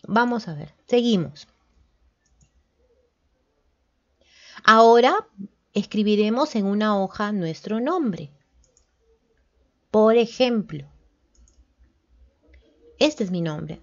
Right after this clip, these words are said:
Rosa. Eh, Rosa, que no te olvides de hacerlo con letra corrida, eso es importante, ¿de acuerdo, chicos?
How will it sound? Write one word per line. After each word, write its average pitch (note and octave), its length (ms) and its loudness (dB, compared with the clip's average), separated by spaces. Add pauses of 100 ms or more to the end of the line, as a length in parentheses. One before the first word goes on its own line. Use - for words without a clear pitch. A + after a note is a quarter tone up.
(140)
Rosa. B3 460 -6 (1900)
Eh, G3 600 -6 (160)
Rosa, C4+ 720 -2 (2750)
que G3+ 100 -4
no G#3 200 -2
te D#4 100 -4
olvides C4+ 260 0
de C4 80 2
hacerlo A3+ 440 -4
con F3+ 200 -4
letra F#3 260 -4
corrida, A#3+ 360 -2
eso G#3 100 -2
es A3 120 -6
importante, G3 680 -6
¿de D3+ 100 -14
acuerdo, F#3+ 320 -10
chicos? B3 520 -8